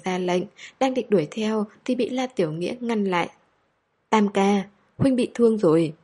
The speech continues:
Nào chỉ có chàng, rất nhiều người bị thương đã ngã xuống. Phục Đình thuận theo ánh mắt nhìn xuống tay, cánh tay không được áo giáp che chắn nên có mũi tên sượt qua, song cũng không sâu.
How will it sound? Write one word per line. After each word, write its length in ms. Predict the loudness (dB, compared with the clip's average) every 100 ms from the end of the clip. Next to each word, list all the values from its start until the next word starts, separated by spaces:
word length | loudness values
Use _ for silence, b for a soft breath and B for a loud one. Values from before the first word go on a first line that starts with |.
| _ _ _ _ _ _ _ _ -4
Nào 260 | -2 -2
chỉ 180 | -2 -4
có 200 | -4 -6
chàng, 460 | -4 -6 -4 -6 -8 B -6
rất 160 | -4 0
nhiều 160 | 0
người 160 | 2 0
bị 140 | -2 -2
thương 220 | -4 -4
đã 120 | -4
ngã 240 | -6 -6 -6
xuống. 440 | 0 0 2 -4 -8 _ b b b _
Phục 180 | 0 2
Đình 200 | 0 0
thuận 240 | -2 -4
theo 160 | -6 -8
ánh 200 | -6 -4
mắt 160 | -4 -6 -6
nhìn 160 | -4 -4
xuống 280 | -4 -6 -6
tay, 340 | -4 0 0 -2 B B
cánh 160 | -6 -6
tay 240 | -2 -4
không 240 | -2 -4 -2
được 180 | -2 -4
áo 160 | -8
giáp 240 | -6 -10 -8
che 200 | -6 -6
chắn 360 | -6 -6 -6 -6 -8 B B
nên 300 | 0 0 0
có 180 | -4 -4
mũi 220 | -2 -4
tên 180 | -2 -2
sượt 360 | -2 -2 -2 -2
qua, 380 | -2 -2 -2 -6 _ _ -14
song 360 | -4 -4 -4 -4
cũng 180 | -4 -4
không 260 | -4 -2
sâu. 480 | -2 -2 2 2 0